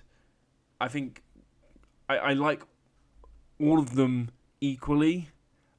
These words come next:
and when I think one of them's more, got more screen time, it's like, well, I don't really enjoy this character as much on their own when they're, than when they're with everyone else. And I think that's wh-, how I kind of felt a bit with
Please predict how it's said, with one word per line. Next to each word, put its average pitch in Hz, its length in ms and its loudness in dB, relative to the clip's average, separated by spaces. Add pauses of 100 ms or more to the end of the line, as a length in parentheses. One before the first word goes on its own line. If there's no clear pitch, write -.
(140)
and 131 140 -8
when 139 160 0
I 135 60 0
think 127 280 -6
one 135 240 -4
of 131 80 -4
them's 120 280 -6
more, 120 580 -4 (800)
got 131 220 -6 (160)
more 131 240 -10
screen 127 400 -10
time, 113 600 -8 (920)
it's 123 240 -16
like, 120 340 -6
well, 120 360 -4
I 127 80 -2
don't 127 220 -4
really 120 240 -4
enjoy 120 360 -4
this 113 160 -8
character 113 720 -6 (420)
as 120 160 -6
much 120 240 -8
on 113 160 -10
their 113 200 -4
own 110 360 -4
when 117 140 -6
they're, 117 180 -6 (460)
than 113 220 -8
when 110 180 -8
they're 110 100 -6
with 107 360 -10
everyone 107 400 -10
else. 113 440 -10 (400)
And 113 100 -8
I 113 40 -6
think 127 180 -4
that's 123 220 -4
wh-, - 100 -20 (360)
how 120 160 -2
I 117 40 -4
kind 117 220 -6
of 107 80 -8
felt 120 200 -2
a - 20 -10
bit 117 160 -10
with 110 160 -10